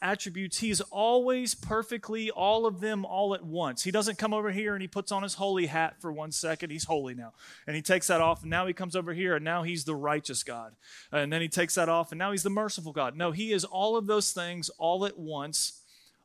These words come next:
all at one time. He is the same yesterday, today, and forever. And you may come to a passage of Scripture, uh, where it says that God is jealous. And you might think, "Well, isn't jealousy bad? That's a bad thing. How can he be jealous?"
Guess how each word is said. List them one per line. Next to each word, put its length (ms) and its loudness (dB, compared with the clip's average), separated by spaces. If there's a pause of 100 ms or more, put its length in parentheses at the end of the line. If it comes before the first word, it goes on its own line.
all 180 4
at 80 -4
one 220 -4
time. 400 0
He 180 -6
is 140 -2
the 80 -4
same 440 -2
yesterday, 480 -4
today, 520 -2
and 120 -8
forever. 360 -2
And 100 -8
you 100 -4
may 160 0
come 260 -6
to 100 -2
a 60 -2
passage 460 -2
of 120 -8
Scripture, 500 -4 (540)
uh, 240 2
where 220 2
it 80 -2
says 260 2
that 180 -4
God 240 -2
is 160 -6
jealous. 880 -2 (920)
And 100 -12
you 60 -8
might 160 -4
think, 160 -8
"Well, 180 -14 (400)
isn't 220 -10
jealousy 360 -6
bad? 380 -10
That's 160 -12
a 60 -14
bad 260 -10
thing. 160 -14
How 160 -12
can 140 -16
he 60 -16
be 160 -16
jealous?" 420 -14